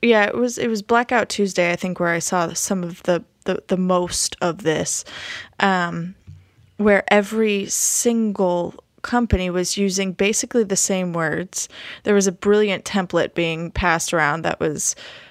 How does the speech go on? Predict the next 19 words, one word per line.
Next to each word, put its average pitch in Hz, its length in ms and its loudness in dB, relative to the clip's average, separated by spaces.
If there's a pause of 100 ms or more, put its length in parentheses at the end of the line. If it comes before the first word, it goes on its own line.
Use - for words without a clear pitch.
(180)
uh, 139 300 2
very 185 360 4
witty 160 380 0
and 160 120 -4
basically 165 540 -2
just 160 240 -4
saying 147 480 -4
something 165 400 -4
to - 120 -6
the 165 100 0
effect 160 420 -2
of, - 260 -4 (440)
"Insert 208 420 2
company 170 640 0
stands 220 420 2
with 185 200 -2
their 175 120 4
Black 165 520 0
customers. 170 800 -2